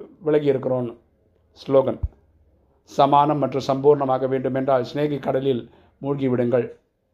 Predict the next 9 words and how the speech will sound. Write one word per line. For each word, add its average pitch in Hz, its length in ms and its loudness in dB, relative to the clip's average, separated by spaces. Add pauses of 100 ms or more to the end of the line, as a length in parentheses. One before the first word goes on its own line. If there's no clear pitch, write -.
(400)
அவ்வியக்த 160 400 4 (100)
சைலன்ஸ் 143 340 2
மூலமாக 131 440 0
டபுள் 135 300 0
லைட் 139 320 0
ஃபரிஸ்தா 139 380 0
நிலையை 127 300 -2
அனுபவம் 127 380 0
செய்யுங்கள். 123 560 -4